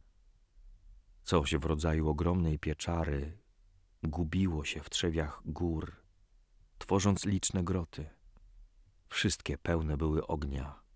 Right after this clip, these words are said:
Nie tak, jak my wyobrażamy to sobie miejsce na ziemi, malując tańczące płomyki.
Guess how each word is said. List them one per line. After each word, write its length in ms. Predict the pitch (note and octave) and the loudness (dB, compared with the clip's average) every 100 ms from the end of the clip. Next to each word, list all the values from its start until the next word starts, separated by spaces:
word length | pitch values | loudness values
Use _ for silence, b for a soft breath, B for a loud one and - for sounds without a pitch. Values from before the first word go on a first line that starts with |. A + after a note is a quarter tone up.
| - _ - - - - - - | -20 _ -20 -20 -20 -20 -8 0
Nie 180 | G#2+ | 2
tak, 280 | - G2 - | 2 -2 -2
jak 160 | D#2+ - | -4 0
my 320 | F#2 G2+ F2+ | 4 4 2
wyobrażamy 720 | D#2+ D#2+ D#2 E2 D#2+ E2+ E2+ | 0 -2 -2 -2 -2 -2 -4
to 100 | D#2+ | -6
sobie 300 | - E2 E2 | -4 -2 0
miejsce 380 | E2+ F#2 - - | 2 0 -2 -4
na 140 | E2 | -4
ziemi, 500 | D#2+ F2+ F#2 D2+ C#2+ - _ | -2 -2 -4 -6 -10 -14 _
malując 560 | D2+ E2 E2+ E2+ D#2+ - - | 2 2 4 2 0 -4 -4
tańczące 600 | C#2+ C#2+ - E2+ E2 C2+ | -4 -2 0 0 0 -4
płomyki. 680 | - D2 E2+ E2+ - D2 | -2 0 0 -2 -8 -12